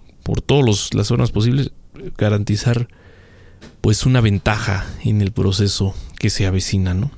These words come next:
En el que ya estamos, un proceso que culminará en el mes de junio. Pues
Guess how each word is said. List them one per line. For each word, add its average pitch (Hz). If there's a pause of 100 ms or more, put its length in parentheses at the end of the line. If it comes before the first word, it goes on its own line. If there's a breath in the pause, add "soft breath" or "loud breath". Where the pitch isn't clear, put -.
(260)
En 113
el 104
que 139
ya 165
estamos, 214 (220)
un -
proceso 113 (600 loud breath)
que 113
culminará 104
en 98
el 92
mes 92
de 92
junio. 87 (920 soft breath)
Pues -